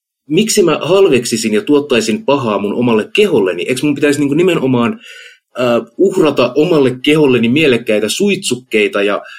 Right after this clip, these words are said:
ää, pitää huolta, että tämä on niinku edustuskelvollinen, jonkinlainen representaatio muulle maailmalle?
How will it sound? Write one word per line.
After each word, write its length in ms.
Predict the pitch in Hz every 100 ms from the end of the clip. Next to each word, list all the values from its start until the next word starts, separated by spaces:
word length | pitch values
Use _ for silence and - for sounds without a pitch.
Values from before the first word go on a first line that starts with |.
| - -
ää, 220 | 107 104 - _ -
pitää 340 | 143 139 123 -
huolta, 340 | 160 143 110
että 140 | -
tämä 260 | 107 117 107
on 300 | 110 104 92 -
niinku 280 | 113 98 107 -
edustuskelvollinen, 1500 | 139 170 185 - 113 - - 143 151 123 110 104 98 95 87 - _ - _ _ _ _ - - - _ - - - - - - _ _ _ _ _ _ 131
jonkinlainen 760 | 127 135 131 117 107 104 98 98 - - - -
representaatio 1120 | 139 139 120 113 104 95 98 92 101 95 90 - 123
muulle 360 | 135 135 110
maailmalle? 600 | 95 92 90 87 85 82